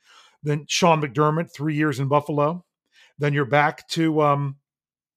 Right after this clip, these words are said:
to Zach Taylor with Cincinnati. And then the next, the, the next to the last week of the season, you got Frank Reich in, in, in Indy, who has two years there. And, uh, we'll talk something else interesting there.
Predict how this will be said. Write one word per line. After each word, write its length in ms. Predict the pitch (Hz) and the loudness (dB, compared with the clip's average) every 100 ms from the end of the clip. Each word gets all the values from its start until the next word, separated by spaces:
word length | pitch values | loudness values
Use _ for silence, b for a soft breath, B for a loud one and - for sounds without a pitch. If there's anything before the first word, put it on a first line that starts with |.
| _ _ _ _ - | _ _ _ _ -10
to 100 | 151 | -4
Zach 320 | 123 147 139 | 2 2 2
Taylor 260 | 160 160 156 | -2 0 0
with 120 | 139 | -4
Cincinnati. 680 | - 147 156 151 160 214 233 _ B B B B B | -8 -8 -4 -2 0 -2 -6 _ B B B B B
And 140 | 160 147 | -2 0
then 140 | 151 | 2
the 80 | 147 | 2
next, 320 | 156 165 - 175 | 0 -2 -6 -18
the, 320 | 185 135 156 | -8 -4 -2
the 120 | 139 | 0
next 240 | 151 160 | 0 -2
to 40 | 170 | -4
the 60 | |
last 260 | 156 151 - | -2 -4 -4
week 160 | 180 147 | -6 -6
of 40 | |
the 60 | 143 | -10
season, 340 | 180 160 156 | -8 -8 -8
you 100 | 151 | -4
got 200 | 147 147 | -2 -2
Frank 280 | - 156 151 | -4 -8 -6
Reich 380 | 147 156 - - | -2 0 -2 -8
in, 300 | 156 151 151 | -10 -8 -8
in, 260 | 151 156 - - | -8 -10 -12 -12
in 140 | 160 | -6
Indy, 280 | 165 180 147 | -4 -4 -6
who 140 | 127 | -6
has 200 | 135 135 | -6 -6
two 180 | - 165 | -10 -12
years 300 | 135 131 120 | -8 -8 -8
there. 280 | - 110 92 _ b b b b | -10 -12 -14 _ b b b b
And, 160 | 139 135 | -6 -2
uh, 60 | 143 | -2
we'll 140 | 151 | -2
talk 260 | - 160 - | -2 -4 -4
something 320 | 160 127 139 | -8 -6 -4
else 240 | 139 123 - | -4 -6 -10
interesting 420 | 139 135 - 120 | -12 -12 -12 -12
there. 220 | 120 92 | -12 -14